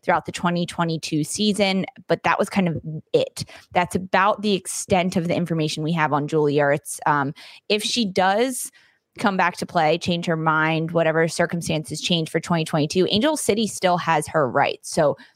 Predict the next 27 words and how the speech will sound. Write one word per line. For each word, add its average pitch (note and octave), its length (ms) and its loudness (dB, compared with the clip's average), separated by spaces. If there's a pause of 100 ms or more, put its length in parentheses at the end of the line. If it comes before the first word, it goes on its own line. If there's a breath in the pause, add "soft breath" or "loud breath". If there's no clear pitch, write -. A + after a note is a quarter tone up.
(180)
she G#3 200 0
is F#3+ 120 0
still E3 220 0
with D3+ 240 0
Angel D3+ 300 -2
City. D#3+ 400 0 (360 loud breath)
Um, D3+ 360 0
but E3 360 0
otherwise, B3 680 0
I F#3+ 60 2
mean, F#3+ 280 -2
not F#3+ 540 2
too A3+ 160 0
many A3+ 240 0
changes, G3 420 0
just F#3 260 -4
adding F#3 520 0
one, F3+ 640 -2 (120)
uh, E3+ 120 0 (260)
player F3 540 0
to, E3+ 300 0
to - 140 -4
their E3+ 140 0
roster E3 400 -2
listed E3 360 -2
now, F3 280 2
but, E3+ 300 0